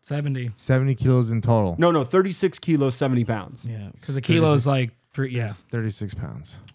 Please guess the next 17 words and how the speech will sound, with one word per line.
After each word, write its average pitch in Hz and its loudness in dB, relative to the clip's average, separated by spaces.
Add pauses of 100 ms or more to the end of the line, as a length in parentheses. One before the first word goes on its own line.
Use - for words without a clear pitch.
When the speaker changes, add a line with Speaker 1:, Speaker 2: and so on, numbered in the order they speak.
Speaker 2:
Thirty-six 135 4
kilos. 95 -4
Speaker 3:
Thirty-six 123 -2
kilos. 107 -4 (420)
So 143 0 (460)
Rodney's 131 0
stoked. 156 -4
He's 120 -2
like, 117 -4
"Dude, 175 0
I'll 208 2
fucking 208 -6
be 214 -6
there, 135 -2
man." 135 -4 (480)
But 139 -2
then, 160 0